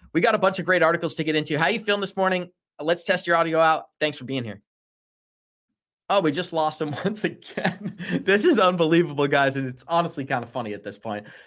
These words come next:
If you're enjoying this content, we're gonna go through some exciting articles, so bear with me here. Don't worry, we'll get Johnny Crypto back on this show. We're sit-, what I was gonna roll into after Johnny's comments was an article how Van Eyck,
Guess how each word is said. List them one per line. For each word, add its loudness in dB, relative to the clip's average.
If 2
you're 4
enjoying 4
this -2
content, 0
we're 2
gonna 2
go 4
through -4
some -6
exciting 0
articles, 2
so 2
bear 4
with 2
me 0
here. 2
Don't 4
worry, 6
we'll 2
get 0
Johnny 2
Crypto 0
back 2
on 2
this 0
show. 0
We're 2
sit-, -2
what 4
I 4
was 0
gonna 2
roll 4
into 0
after -2
Johnny's 0
comments 0
was 0
an -10
article 2
how -2
Van 2
Eyck, 0